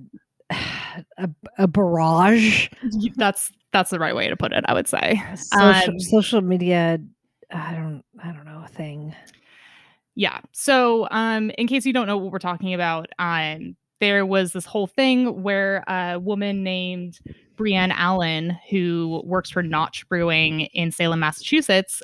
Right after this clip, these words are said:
Speaker 2: uh, got on her Insta. She's a production manager. I think she also brews. Seems like a really cool person. Um, got on her Instagram and on her stories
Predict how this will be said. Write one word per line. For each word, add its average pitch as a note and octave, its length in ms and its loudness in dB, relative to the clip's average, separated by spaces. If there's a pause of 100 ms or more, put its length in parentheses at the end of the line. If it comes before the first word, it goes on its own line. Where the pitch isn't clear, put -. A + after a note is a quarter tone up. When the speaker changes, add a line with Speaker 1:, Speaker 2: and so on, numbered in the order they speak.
Speaker 2:
uh, F3 220 2
got F3 220 0
on F#3 140 0
her F3+ 120 -4
Insta. F3 560 -4 (320)
She's A#3 160 2
a G3+ 40 0
production G#3 360 4
manager. F#3+ 340 4
I F3+ 80 2
think F#3 140 0
she F#3+ 120 0
also E3+ 180 -2
brews. D#3 420 -6 (240)
Seems A#3+ 180 4
like G3+ 140 2
a F#3 40 0
really E3+ 160 -2
cool E3+ 140 -8
person. F3+ 420 -10 (220)
Um, F3 340 -4
got F#3+ 200 2
on G3 100 2
her G3+ 120 0
Instagram E3+ 640 0
and E3+ 140 -2
on D#3+ 140 -4
her E3 80 -6
stories F#3+ 800 -2